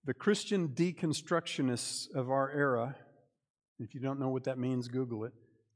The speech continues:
very predictably celebrate how liberated they are now that they have finally set aside the oppressive, toxic burden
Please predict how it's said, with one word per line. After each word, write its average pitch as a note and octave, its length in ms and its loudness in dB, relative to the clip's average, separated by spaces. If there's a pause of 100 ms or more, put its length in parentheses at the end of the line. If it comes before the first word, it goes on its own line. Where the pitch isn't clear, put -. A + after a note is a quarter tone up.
(1200)
very D#3+ 340 4
predictably C#3+ 800 0
celebrate C3 640 0
how C3 180 2
liberated C3+ 720 2
they A#2+ 240 0
are B2 400 0 (240)
now B2+ 180 0
that B2 160 -6
they C3+ 120 -2
have B2 120 -2
finally D3+ 440 0
set D3+ 280 -2
aside C3+ 460 0
the B2 140 -2
oppressive, D#3+ 640 -4 (760)
toxic D3+ 600 0
burden B2 560 0